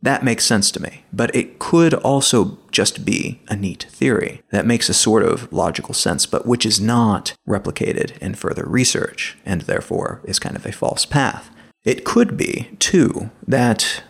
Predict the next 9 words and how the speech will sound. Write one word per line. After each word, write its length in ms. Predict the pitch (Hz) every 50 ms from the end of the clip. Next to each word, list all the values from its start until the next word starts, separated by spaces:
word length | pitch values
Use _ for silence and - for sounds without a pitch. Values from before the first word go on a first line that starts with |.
| - _ _
these 380 | - 101 - 131 143 147 147 -
studies 540 | - - - 143 143 143 143 139 127 123 -
were 100 | 123 120
conducted 640 | 120 - 127 117 117 143 147 - - 139 123 123
using 340 | 120 123 123 117 113 101 113
subjects 920 | - - - 175 160 147 - - - - - - - - - - - - - _ - -
who 200 | - 127 117 -
grew 320 | - 131 131 135 139 135
up 240 | 127 123 123 -